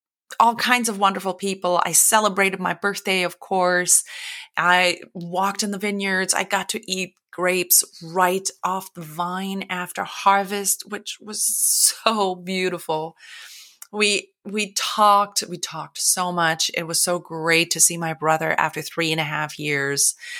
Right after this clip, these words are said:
and everything just fell right back into place, as if nothing had ever happened, as if, you know, as if we'd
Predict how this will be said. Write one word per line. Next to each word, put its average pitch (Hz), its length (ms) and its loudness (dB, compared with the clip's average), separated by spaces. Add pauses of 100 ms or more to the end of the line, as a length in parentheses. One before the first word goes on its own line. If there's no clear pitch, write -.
(240)
and 175 180 -2
everything 170 320 -6
just 160 220 0
fell 151 240 -4
right 151 320 -4
back 151 220 0
into 147 180 -10
place, 139 380 -2
as 160 160 2
if 185 260 0
nothing 190 480 2
had 175 140 -2
ever 165 320 -2
happened, 165 640 0
as - 200 0
if, 175 320 0 (640)
you 196 120 2
know, 190 220 4
as 190 180 4
if - 240 -2
we'd 190 300 0